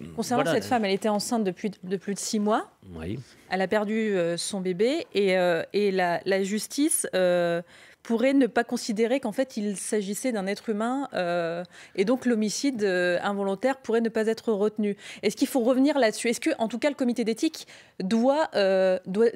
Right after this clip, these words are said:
Speaker 1: doit réfléchir à cette question du statut du fœtus ?
Speaker 2: Alors effectivement, euh, pour la, la justice, et c'est un, c'est un fœtus, hein,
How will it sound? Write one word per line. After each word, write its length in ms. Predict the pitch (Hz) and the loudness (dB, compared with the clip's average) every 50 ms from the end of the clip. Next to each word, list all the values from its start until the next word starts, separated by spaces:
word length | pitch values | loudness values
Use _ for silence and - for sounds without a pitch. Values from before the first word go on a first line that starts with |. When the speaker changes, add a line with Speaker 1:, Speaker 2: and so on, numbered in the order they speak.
| 196 185 - - | -2 -6 -6 -6
Speaker 1:
doit 280 | 151 185 180 214 233 | -8 -2 0 2 4
réfléchir 540 | 233 247 - 285 254 - - - 269 269 254 - | 2 2 2 2 0 0 0 2 2 2 2 0
à 80 | - 208 | -2 -4
cette 160 | - 233 214 | -2 -2 -2
question 260 | - 233 - - 254 | -2 -2 -2 0 0
du 80 | 226 208 | 0 -2
statut 340 | - - 240 226 - 254 220 | -2 -2 -4 -2 0 0 -2
du 80 | 214 | 0
fœtus ? 500 | - - 202 - - - 196 - - - - _ - - - - - - - - - - _ _ _ | -2 -4 -4 -6 -6 -10 -12 -12 -14 -18 -20 _ -20 -20 -20 -20 -20 -20 -20 -20 -20 -20 _ _ _
Speaker 2:
Alors 260 | - - 80 - - | -8 -8 -6 -6 -6
effectivement, 760 | 65 104 - - 101 - - 107 104 110 131 143 123 98 90 | -6 -6 -4 -4 -4 -2 0 0 2 2 2 2 2 0 0
euh, 220 | 85 80 80 78 78 82 - - - | 0 -2 -2 -4 -6 -10 -14 -12 -6
pour 180 | - 101 90 90 | -4 -2 -2 0
la, 220 | 90 82 80 73 | 0 -2 -2 -2
la 160 | - 90 90 | -4 -4 -4
justice, 440 | 87 82 85 - - 165 170 160 - | -4 -4 -6 -4 0 0 0 0 0
et 60 | 98 | -2
c'est 240 | 90 - - 90 - | -2 -2 -4 -6 -6
un, 140 | 87 80 80 | -6 -8 -8
c'est 240 | - - - 90 - | -10 -10 -10 -8 -8
un 80 | - - | -8 -8
fœtus, 500 | - - 85 - - 180 202 131 - - | -8 -10 -8 -4 -2 -2 -2 -4 -6 -10
hein, 140 | 87 98 | -10 -8